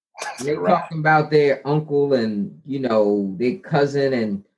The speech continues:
Speaker 2: you know, they grew up in the, in the coach's garage and all this other stuff, and they're out playing 'em every day, but they can't get on the field,
Speaker 1: <laughs>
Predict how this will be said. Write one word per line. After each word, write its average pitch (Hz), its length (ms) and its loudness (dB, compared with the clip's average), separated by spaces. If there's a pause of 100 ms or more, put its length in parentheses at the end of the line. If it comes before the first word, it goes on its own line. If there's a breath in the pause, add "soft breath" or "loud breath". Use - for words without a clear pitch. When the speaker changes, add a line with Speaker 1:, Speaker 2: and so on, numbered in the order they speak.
(300)
Speaker 2:
you 127 140 2
know, 117 260 4
they 117 200 2
grew 123 400 0
up 139 280 0 (260)
in 113 180 -6
the, 113 240 -4
in 123 120 -4
the 107 80 -2
coach's 139 460 0
garage 135 720 2
and 110 220 -6
all 160 260 0
this 156 180 2
other 151 240 4
stuff, 127 440 0 (400)
and 127 120 0
they're 151 160 2
out 180 240 2
playing 208 380 2
'em 151 320 -2 (180)
every 165 320 2
day, 202 500 2 (960)
but 117 60 -4
they 131 100 2
can't 185 300 2
get 214 100 4
on 247 200 0
the 208 60 2
field, 208 600 2
Speaker 1:
<laughs> - 20 -12